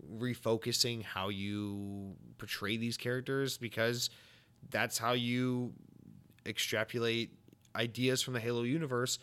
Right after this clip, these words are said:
while also catering to the benefits of television and being able to make this not just another shitty video game adaptation, but make it, you know, a compelling story based on a universe that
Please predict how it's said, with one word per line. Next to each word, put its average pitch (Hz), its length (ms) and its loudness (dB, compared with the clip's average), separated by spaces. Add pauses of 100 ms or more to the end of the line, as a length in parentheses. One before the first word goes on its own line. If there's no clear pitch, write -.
(300)
while 113 400 6
also 113 360 0
catering 113 480 -2
to 113 380 -2
the 101 140 -4
benefits 104 540 -2
of 107 300 0
television 104 640 -2
and 98 160 -8 (380)
being 113 180 0
able 110 280 2
to 107 120 -8
make 107 160 0
this 110 180 0
not 104 160 0
just 101 200 -4
another 104 240 -4
shitty 104 460 -2
video 101 240 -2
game 98 180 -4
adaptation, 120 600 -2
but 110 180 -4
make 110 160 -4
it, 110 180 -4 (420)
you 120 80 -4
know, 113 100 2
a 113 40 0
compelling 120 420 -2
story 123 280 2
based 110 280 2
on 113 80 -2
a - 20 -4
universe 113 460 -2
that 117 180 0